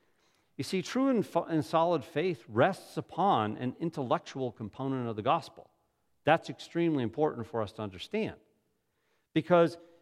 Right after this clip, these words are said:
it's in harmony with what's being presented in this passage.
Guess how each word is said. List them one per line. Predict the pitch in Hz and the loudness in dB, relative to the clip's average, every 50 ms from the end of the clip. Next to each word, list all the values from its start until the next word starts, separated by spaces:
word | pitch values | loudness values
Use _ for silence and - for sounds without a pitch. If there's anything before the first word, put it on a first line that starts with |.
| _ _ | _ _
it's | - 175 180 - 196 | 0 2 2 4 4
in | 180 160 | 2 2
harmony | - - - - 208 233 254 247 240 202 170 | 2 -2 0 2 4 4 4 4 2 2 2
with | 147 135 127 - - | 4 2 2 2 2
what's | 139 131 - | 0 0 0
being | - - 131 120 107 | -2 -4 -4 -4 -4
presented | - 117 104 110 107 104 104 95 90 | -4 -4 -2 -2 -2 -2 -2 -4 -6
in | 90 87 | -8 -10
this | 82 80 - | -12 -14 -14
passage. | - - 139 135 120 - - - - - - | -2 2 2 2 2 0 -6 -18 -20 -20 -20